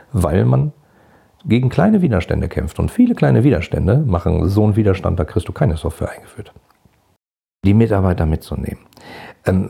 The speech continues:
sei es, weil ihr interne Communities aufbaut von Mitarbeitern,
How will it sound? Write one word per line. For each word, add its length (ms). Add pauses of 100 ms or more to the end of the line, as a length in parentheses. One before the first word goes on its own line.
(100)
sei 360
es, 300
weil 160
ihr 160
interne 280
Communities 640
aufbaut 500
von 260
Mitarbeitern, 760